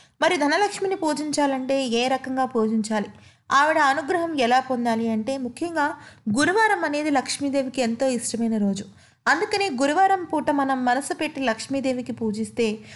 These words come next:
ఆవిడ ఐశ్వర్యాన్ని ప్రసాదిస్తుంది. మనం ఇప్పుడు గురువారం అంటున్నాం కానీ గురువారం అసలు పేరు లక్ష్మీవారం.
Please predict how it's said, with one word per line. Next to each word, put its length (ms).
ఆవిడ 200
ఐశ్వర్యాన్ని 680
ప్రసాదిస్తుంది. 760
మనం 180
ఇప్పుడు 260
గురువారం 520
అంటున్నాం 400
కానీ 300
గురువారం 500
అసలు 320
పేరు 220
లక్ష్మీవారం. 680